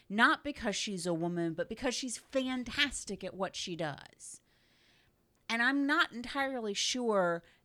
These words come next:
that Danica is getting, is, she may be fairly good, but I don't think that she is at the level of the ultimate of motorsports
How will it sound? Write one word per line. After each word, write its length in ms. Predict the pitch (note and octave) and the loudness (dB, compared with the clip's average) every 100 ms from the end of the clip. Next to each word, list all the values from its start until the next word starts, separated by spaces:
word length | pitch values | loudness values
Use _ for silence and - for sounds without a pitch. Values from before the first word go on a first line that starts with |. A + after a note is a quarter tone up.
| - | -6
that 300 | F#3 G3 - _ _ _ - | 0 0 0 _ _ _ -14
Danica 800 | F#3 E3 G3+ A#3 C#4 C4 A3 F#3 | -10 -2 2 2 0 0 0 0
is 200 | F3+ F3 | -2 -4
getting, 560 | F#3+ G3+ G3+ F#3 F3+ - _ _ _ _ _ _ - | -2 0 -2 -4 -8 -12 _ _ _ _ _ _ 0
is, 280 | G3 - - _ _ _ _ _ | 0 -2 -10 _ _ _ _ _
she 180 | - C4 | -2 0
may 160 | B3+ C4 | 2 2
be 140 | B3 | 0
fairly 420 | G#3 A3+ G#3+ F#3 | -4 -2 -2 -2
good, 600 | E3 D#3 A3 A3+ D#3 C#3+ - | -6 4 6 6 4 -2 -4
but 120 | F#3+ | 0
I 100 | G3+ | 0
don't 340 | F#3 A3 A#3 A3 | 2 0 0 -6
think 140 | G#3 | -10
that 160 | F#3 - | -10 -8
she 180 | - F#3 | -10 -8
is 280 | F3+ E3 - | -8 -8 -8
at 200 | F3 D#3+ | -10 -10
the 120 | E3+ | -10
level 440 | D#3+ E3+ F3 E3+ E3 | -4 0 0 -2 -6
of 140 | D#3+ | -6
the 160 | E3+ E3+ - | -8 -10 -2
ultimate 500 | G3 G3 G#3 F#3+ F3 | -2 -2 -4 -4 -4
of 160 | D#3+ D#3 | -6 -8
motorsports 1080 | F3+ G#3 F#3+ D#3 - D#2+ D#2 - - - | -4 -2 -2 -4 -8 -10 -12 -14 -14 -14